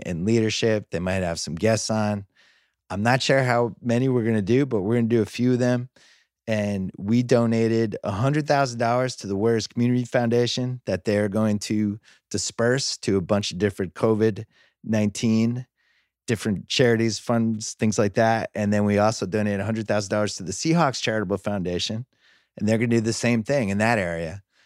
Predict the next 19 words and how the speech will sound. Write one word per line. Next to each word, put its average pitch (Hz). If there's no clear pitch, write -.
So 101
we're 110
off 135
to 139
a 120
good 120
start 123
with 110
the 107
pod. 110
Very 143
excited 123
about 110
it. 110
It's -
for 131
an 123
awesome 123
cause, 110